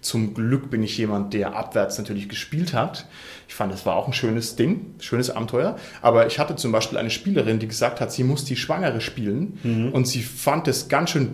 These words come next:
Speaker 1: blöd, einfach deswegen, weil die Rolle sie natürlich unermesslich festgelegt hat. Also ich will jetzt hier das nicht spoilern oder sowas,
Speaker 2: Mhm.
Speaker 1: aber es ist halt jemand, also jetzt habe ich es natürlich schon ein bisschen gespoilert, es ist in dem Aufzug auch jemand drin, der schwanger ist
Speaker 2: Ja.
Speaker 1: und der also sein Kind erwartet. Und also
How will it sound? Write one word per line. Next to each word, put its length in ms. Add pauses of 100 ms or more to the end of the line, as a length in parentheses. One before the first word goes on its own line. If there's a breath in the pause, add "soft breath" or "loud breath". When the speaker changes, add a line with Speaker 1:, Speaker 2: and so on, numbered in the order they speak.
(220)
Speaker 1:
blöd, 480
einfach 240
deswegen, 400
weil 120
die 80
Rolle 260
sie 140
natürlich 360
unermesslich 540
festgelegt 580
hat. 140
Also 200 (340 loud breath)
ich 100
will 80
jetzt 140
hier 100
das 140
nicht 200
spoilern 420
oder 120
sowas, 280
Speaker 2:
Mhm. 60
Speaker 1:
aber 80
es 80
ist 140
halt 160
jemand, 300
also 140 (140)
jetzt 180
habe 100
ich 40
es 40
natürlich 160
schon 100
ein 20
bisschen 200
gespoilert, 300
es 100
ist 120 (120)
in 80
dem 100
Aufzug 340
auch 100
jemand 260
drin, 140
der 100
schwanger 360
ist 320
Speaker 2:
Ja. 100
Speaker 1:
und 80
der 80
also 120
sein 160
Kind 220
erwartet. 420 (300 loud breath)
Und 240
also 320